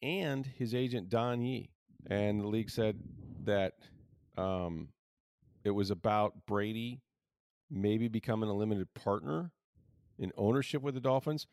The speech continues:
and possibly a football executive, think John Elway, um, general manager type, but also included the possibility of him playing for the Dolphins.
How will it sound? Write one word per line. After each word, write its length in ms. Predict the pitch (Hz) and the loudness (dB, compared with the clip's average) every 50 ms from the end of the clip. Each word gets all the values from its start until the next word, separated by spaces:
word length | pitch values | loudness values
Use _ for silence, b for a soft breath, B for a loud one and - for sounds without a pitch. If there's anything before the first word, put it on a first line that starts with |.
| _ _ _ _ _ _ _ _ _ | _ _ _ _ _ _ _ _ _
and 200 | - 107 107 98 - - | -2 -2 -2 -2 -4 -8
possibly 720 | - - - 123 127 139 - - 151 139 139 143 139 127 | -6 -2 0 2 2 2 0 -2 -4 -2 -2 -2 0 0
a 80 | 113 104 | -2 -2
football 420 | - - 127 113 - 120 117 110 | -2 -2 -4 -2 2 2 2 2
executive, 640 | 104 92 - 95 95 107 104 107 - 135 143 156 180 185 _ _ _ _ _ | 2 0 -4 -4 -2 -2 -2 -2 -2 -4 -4 -4 -4 -6 _ _ _ _ _
think 220 | - 85 85 78 - | -8 -8 -8 -6 -4
John 240 | - 90 85 85 87 | -4 -2 -2 -2 0
Elway, 500 | 90 92 101 98 101 101 104 104 104 107 _ _ _ _ _ _ _ _ _ _ _ _ _ _ - | 0 0 0 0 0 0 0 0 -4 -6 _ _ _ _ _ _ _ _ _ _ _ _ _ _ -6
um, 340 | 80 80 80 80 76 76 71 69 | -4 -2 0 0 -2 -2 -4 -4
general 240 | - 95 90 90 87 | -2 -2 0 0 0
manager 380 | 92 92 98 101 98 104 104 | 0 0 0 0 0 -2 -2
type, 320 | 95 - 110 104 104 107 - _ _ _ _ - - _ - - - - - | -2 0 0 0 0 0 -4 _ _ _ _ -20 -20 _ -20 -20 -20 -20 -12
but 300 | - 95 117 127 135 135 | 0 4 6 8 8 10
also 720 | 135 143 170 226 269 254 - - 98 87 85 82 92 123 147 127 | 8 8 8 6 4 4 2 2 2 2 2 2 0 -2 0 0
included 480 | 135 135 123 - 170 185 214 214 180 | 0 0 0 2 2 2 4 2 0
the 80 | 143 117 | -2 -2
possibility 840 | - 135 120 120 113 - - 90 95 104 101 98 98 104 120 135 143 - _ _ _ _ _ _ _ _ _ _ _ _ _ _ _ _ _ _ _ - | 0 2 2 2 0 -2 -4 -2 0 0 2 2 0 0 -2 -4 -8 -12 _ _ _ _ _ _ _ _ _ _ _ _ _ _ _ _ _ _ _ 2
of 160 | 143 143 131 | 2 2 4
him 220 | 135 170 175 170 | 4 4 4 2
playing 480 | 151 - - 185 190 208 220 220 220 202 | 2 0 0 2 2 4 2 2 0 0
for 160 | - - 120 | 0 0 0
the 80 | 104 92 | 0 0
Dolphins. 480 | 85 78 73 73 - - - - - | 0 -2 -4 -6 -8 -14 -18 -18 -20